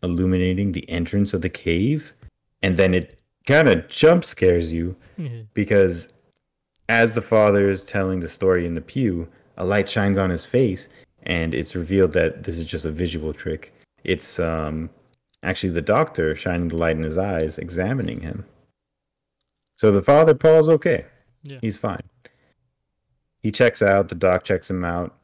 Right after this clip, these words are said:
Speaker 1: He's breathing just fine. Maybe a little sick, like he's fighting off something. Maybe a virus. Maybe a poison. Who knows?
Speaker 2: <laughs>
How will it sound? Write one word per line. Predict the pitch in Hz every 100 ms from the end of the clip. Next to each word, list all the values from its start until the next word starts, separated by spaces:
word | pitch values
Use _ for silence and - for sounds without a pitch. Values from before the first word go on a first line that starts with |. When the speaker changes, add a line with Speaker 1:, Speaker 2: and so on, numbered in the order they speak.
| _
Speaker 1:
He's | 98 90
breathing | 101 90 90 87
just | 87 -
fine. | 87 80 85 82 -
Maybe | 95 90
a | 90
little | 87 85
sick, | - 92 82 - _
like | - -
he's | -
fighting | - 85 80 78
off | 78 78
something. | - 85 80 82 82 - _ -
Maybe | 85 82
a | 80
virus. | 76 78 78 82 78 - _ _
Maybe | - 85 85
a | 85
poison. | - 85 80 80 82 - -
Who | 165
knows? | 107 78 82 -
Speaker 2:
<laughs> | -